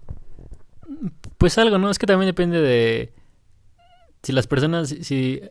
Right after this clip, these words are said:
una de las dos, una de las dos parejas, pues, tiene inseguridades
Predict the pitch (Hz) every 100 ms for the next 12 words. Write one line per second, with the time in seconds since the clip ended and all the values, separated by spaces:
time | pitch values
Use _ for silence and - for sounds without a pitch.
0 | - 160 170 156 120 123 - _ - -
1 | _ - _ _ - - - 156 165 127
2 | 127 123 131 123 127 - 123 107 127 131
3 | 120 120 113 113 120 185 -